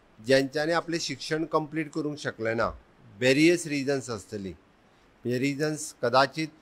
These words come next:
म्हणजे तो तितको स्किल आसचो ना, कदाचीत कोण एड्युकेशन घेवंक शकूंक ना किंवा केन्ना कोण कदाचीत तेन्ना पास जावंक शकूंक ना. हा तुमच्या मदीं बी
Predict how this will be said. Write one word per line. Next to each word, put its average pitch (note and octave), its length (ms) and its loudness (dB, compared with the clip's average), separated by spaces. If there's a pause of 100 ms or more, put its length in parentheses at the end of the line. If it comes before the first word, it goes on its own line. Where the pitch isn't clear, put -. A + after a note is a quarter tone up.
(140)
म्हणजे B2+ 260 0
तो D3 320 6
तितको D#3+ 380 -2
स्किल E3+ 420 2
आसचो B2+ 360 4
ना, B2+ 180 -2 (380)
कदाचीत C3 380 0 (100)
कोण D#3+ 140 0
एड्युकेशन C#3+ 520 -2
घेवंक C#3+ 220 0
शकूंक C3+ 320 -4
ना C3+ 120 0
किंवा C#3 220 -6
केन्ना C#3 320 -4
कोण C#3 220 -6
कदाचीत C3+ 420 -4
तेन्ना C#3 260 -2
पास D3+ 380 4
जावंक C3 200 -4
शकूंक G#2 320 -10
ना. F#2 100 -6 (520)
हा B2+ 100 6
तुमच्या C3 460 -2
मदीं D3+ 360 0
बी B2+ 200 -4